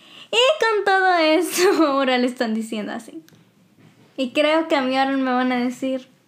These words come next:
"La niña que empezó el caos de apodos". Ajá.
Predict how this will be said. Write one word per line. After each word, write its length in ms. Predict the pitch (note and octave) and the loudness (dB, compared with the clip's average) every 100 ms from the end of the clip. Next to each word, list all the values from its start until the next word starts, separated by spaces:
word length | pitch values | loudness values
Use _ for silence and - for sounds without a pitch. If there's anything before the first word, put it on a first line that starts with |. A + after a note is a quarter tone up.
| _ _ | _ _
"La 180 | C4 B3 | -4 -2
niña 580 | A#3+ C4 C#4+ D#4 D#4+ E4+ - _ _ _ _ | -2 0 0 0 -2 -6 -14 _ _ _ _
que 80 | C4+ | -2
empezó 760 | A#3 A3+ A3+ A3+ B3 A#3 B3 B3+ | -2 -2 -6 -6 -6 -4 -4 -6
el 320 | A#3+ A3+ - | -6 -6 -6
caos 380 | G#3+ G#3+ A3+ A#3 | -4 -4 -4 -6
de 80 | A3 | -8
apodos". 560 | A3+ G#3+ F#3+ - C4 - _ _ _ _ _ _ _ _ _ _ _ _ _ _ _ _ D4+ | -8 -10 -10 -12 -14 -20 _ _ _ _ _ _ _ _ _ _ _ _ _ _ _ _ -2
Ajá. 520 | G4+ C5 E5+ F5 | 0 2 0 -4